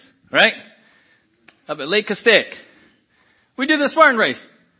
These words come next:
So if you're gonna do the Spartan race, if we say, "Hey, come do it," we're not gonna hover over you while you race.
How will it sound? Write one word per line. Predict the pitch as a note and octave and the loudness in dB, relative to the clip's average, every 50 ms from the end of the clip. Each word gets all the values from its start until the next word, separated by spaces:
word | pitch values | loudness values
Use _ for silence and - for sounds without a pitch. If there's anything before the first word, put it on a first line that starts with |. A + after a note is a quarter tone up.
| _ _ _ _ _ _ _ _ _ _ | _ _ _ _ _ _ _ _ _ _
So | - C#4+ C#4+ A3+ - - | 2 2 2 2 2 0
if | A#3+ A#3+ - | -2 -2 2
you're | D4 E4+ F4+ | 2 2 2
gonna | F4 E4+ D4+ C4+ | 2 0 -2 -2
do | C#4+ C4+ | -2 -2
the | A#3 - | -4 -4
Spartan | - - - B3+ B3 A#3+ F#3 F3 E3+ | -6 -6 -2 0 0 0 -2 -4 -6
race, | D#3+ D3 D3+ D#3+ - A3 | -4 -4 -4 -4 -6 -8
if | G3+ | -8
we | A3+ A#3 A3 | -6 -6 -6
say, | - A3+ G3+ | -4 -6 -4
"Hey, | A3 C#4 D4 D4 C#4 B3+ G#3 D#3+ B2 - _ _ _ _ _ _ _ _ | -2 -2 0 0 0 -2 -4 -6 -8 -12 _ _ _ _ _ _ _ _
come | - B3 B3 A#3 | -8 -6 -4 -4
do | C#4 C4 | -4 -4
it," | G3+ - - - - - | -6 -6 -12 -20 -16 -8
we're | D#3 B3+ E4 F#4 | -4 -2 0 2
not | F4+ E4+ D#4+ - | 2 0 0 0
gonna | C#4 C4 G3+ E3 | -2 -2 -2 -4
hover | - - - G3 G#3+ A3 F#3+ F#3 D#3 D3+ | -6 -8 -6 -4 -4 -2 -2 -2 -2 -2
over | E3+ F3 C#3+ A#2+ | -4 -6 -8 -8
you | G#2 F#2+ F#2+ F#2+ G2 A#2+ C3 - _ _ _ _ _ _ _ _ _ _ _ _ _ _ _ _ _ _ | -10 -10 -10 -10 -10 -12 -14 -16 _ _ _ _ _ _ _ _ _ _ _ _ _ _ _ _ _ _
while | C3 C3+ D3 | -8 -8 -8
you | D3 C3+ C3 A#2+ | -6 -6 -6 -4
race. | A#2 C#3+ C3+ A2 G#2 G#2+ | -4 -4 -4 -6 -8 -12